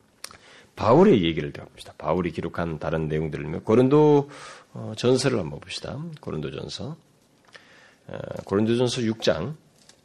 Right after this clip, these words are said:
고린도전서 육 장, 어, 구 절,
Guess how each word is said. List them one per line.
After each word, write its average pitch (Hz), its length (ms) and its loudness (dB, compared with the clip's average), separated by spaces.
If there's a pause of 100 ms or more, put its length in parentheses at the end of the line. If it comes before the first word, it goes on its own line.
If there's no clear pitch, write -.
(760)
고린도전서 139 400 2
육 110 140 2
장, 104 400 4
어, 87 420 2
구 107 220 -2
절, 80 480 2